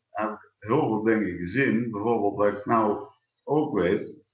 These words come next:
is dat, eh, ja, de bodem die is heel belangrijk. Dat heb ik altijd geweten als, als boer.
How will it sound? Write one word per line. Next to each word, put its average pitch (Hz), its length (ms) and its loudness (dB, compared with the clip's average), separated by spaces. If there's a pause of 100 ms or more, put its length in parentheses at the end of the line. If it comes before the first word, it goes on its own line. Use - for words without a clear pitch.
(880)
is 110 320 0
dat, 98 360 0
eh, 90 520 2 (340)
ja, - 260 0
de 82 140 -8
bodem 131 440 4
die 98 100 0
is 95 100 -6
heel 85 200 -4
belangrijk. 71 480 -8 (340)
Dat - 120 -10
heb 95 180 -2
ik - 60 -6
altijd 92 460 2
geweten 120 600 2
als, 87 340 -6
als 80 220 -8
boer. 101 460 -2